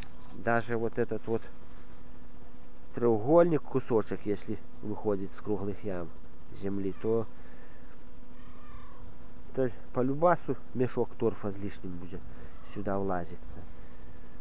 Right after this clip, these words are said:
Ну, хай меньше, но все равно. Если на два с двух сторон треугольника, это будет два мешка торфа. Ну и с другой стороны,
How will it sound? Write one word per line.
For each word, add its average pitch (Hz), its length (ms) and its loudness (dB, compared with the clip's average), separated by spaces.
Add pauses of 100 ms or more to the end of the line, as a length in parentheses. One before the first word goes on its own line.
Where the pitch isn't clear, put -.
(180)
Ну, - 100 0
хай 143 220 4
меньше, 113 360 2
но 110 80 0
все 123 180 -2
равно. 120 360 0 (260)
Если 110 280 -2
на 107 140 2
два 117 220 2
с - 60 -2 (120)
двух 92 220 -2
сторон 107 260 0
треугольника, 113 720 0
это 95 200 -2
будет 98 280 -2
два 101 140 0
мешка 98 360 -2 (480)
торфа. - 360 -2 (2000)
Ну 151 180 4
и 135 80 6
с 113 60 0
другой 135 400 4
стороны, 131 560 0